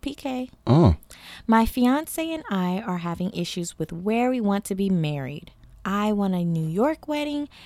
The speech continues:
Speaker 1: and she wants to be married in a church. I
Speaker 2: Oh.
Speaker 1: told her no.
Speaker 2: Huh.
Speaker 1: And the reason behind it,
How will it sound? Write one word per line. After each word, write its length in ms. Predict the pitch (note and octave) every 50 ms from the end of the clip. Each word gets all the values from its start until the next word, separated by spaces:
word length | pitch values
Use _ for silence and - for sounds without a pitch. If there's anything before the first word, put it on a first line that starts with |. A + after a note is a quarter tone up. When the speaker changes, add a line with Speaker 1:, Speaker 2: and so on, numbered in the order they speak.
| - - - -
Speaker 1:
and 160 | B3 C4 B3+
she 240 | - - - C4+ B3+
wants 320 | B3 A#3+ A#3+ A#3 A3+ - -
to 80 | B3
be 140 | A3 A#3 A3+
married 420 | G#3+ G3+ F#3+ F#3+ F#3 F#3 F#3+ G#3 - -
in 120 | G3+ G3+
a 80 | G3 F#3+
church. 600 | - - - - - - _ - - - - - _ _ _ _ _ _ _ _ _
I 140 | - G3+ A#3
Speaker 2:
Oh. 60 | -
Speaker 1:
told 300 | D#2+ - A#3 A#3+ B3 A#3+ -
her 160 | C4+ C4 C4
no. 420 | A#3+ B3 B3+ D4 D#4 B3+ D3 - - - - - _ _ _ _ _ _ _ _ _ _ _ - -
Speaker 2:
Huh. 200 | F#2+ D#2+ C2+ - - _ _ - -
Speaker 1:
And 140 | G#3 G3+ G3
the 80 | F#3 F#3
reason 260 | G3 G3 F#3 F#3 D#3+
behind 500 | F3 E3 E3+ - A#3+ D4 F4 F#4 F#4 F#4
it, 240 | F#4+ F#4+ - -